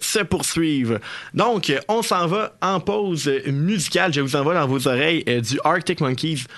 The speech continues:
On écoute I Wanna Be Yours. Et au retour, euh, moi et Alex, on parle d'actualité sportive. Restez là, vous écoutez Boisvert Radio sur les ondes de Chiz quatre-vingt-quatorze trois.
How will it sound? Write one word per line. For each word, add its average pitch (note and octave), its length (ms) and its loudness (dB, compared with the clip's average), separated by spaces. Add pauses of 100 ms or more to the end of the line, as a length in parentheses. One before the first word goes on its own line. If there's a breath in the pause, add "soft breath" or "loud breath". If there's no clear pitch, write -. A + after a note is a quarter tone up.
(100)
On B2+ 100 -2
écoute E3 320 -2
I E3+ 120 4
Wanna G#3 200 2
Be F3 80 2
Yours. F3 500 2 (220 loud breath)
Et E3+ 220 0
au F3+ 120 2
retour, F#3 520 2 (220)
euh, B2+ 160 2
moi E3 200 2
et D3+ 80 4
Alex, C#3 400 0
on B2 160 0
parle D3+ 440 4
d'actualité D#3+ 680 2
sportive. F#3+ 720 0
Restez D#3+ 380 0
là, E3 100 4
vous D3 180 0
écoutez C#3 220 0
Boisvert C3+ 380 2
Radio B2 200 2
sur A#2+ 140 -2
les A#2+ 180 2
ondes C3 180 2
de C#3+ 180 2
Chiz C3+ 320 0
quatre-vingt-quatorze C3 640 0
trois. - 260 -4